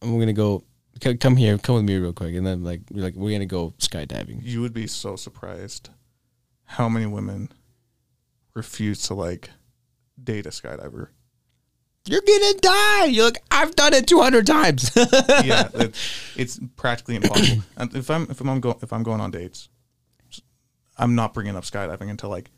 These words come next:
Speaker 2: the second or third one, just because it freaks them out so much. And I, I, like,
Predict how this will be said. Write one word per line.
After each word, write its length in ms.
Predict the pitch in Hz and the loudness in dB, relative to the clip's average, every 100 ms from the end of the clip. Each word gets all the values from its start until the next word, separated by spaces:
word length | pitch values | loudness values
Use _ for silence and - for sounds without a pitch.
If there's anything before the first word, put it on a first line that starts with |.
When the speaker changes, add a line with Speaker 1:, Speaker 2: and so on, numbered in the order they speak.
| _ | _
Speaker 2:
the 100 | 117 | -8
second 360 | - 101 - 98 | -6 -6 -6 -10
or 60 | |
third 240 | - 101 101 | -8 -10 -6
one, 240 | 110 117 - _ - _ | -4 -4 -8 _ -20 _
just 220 | - 110 - | -6 -4 -2
because 460 | 107 - 95 - _ _ _ _ | -4 -2 -6 -8 _ _ _ _
it 140 | - | -8
freaks 380 | - - 104 - | -6 -10 -8 -6
them 100 | 101 | -6
out 240 | 95 - | -6 -8
so 320 | - - 98 98 | -10 -6 -4 -4
much. 460 | 101 95 - - _ _ _ - | -6 -8 -12 -20 _ _ _ -10
And 160 | 95 | -6
I, 140 | 101 98 | -4 -6
I, 80 | - | -10
like, 280 | 104 101 - | -8 -8 -10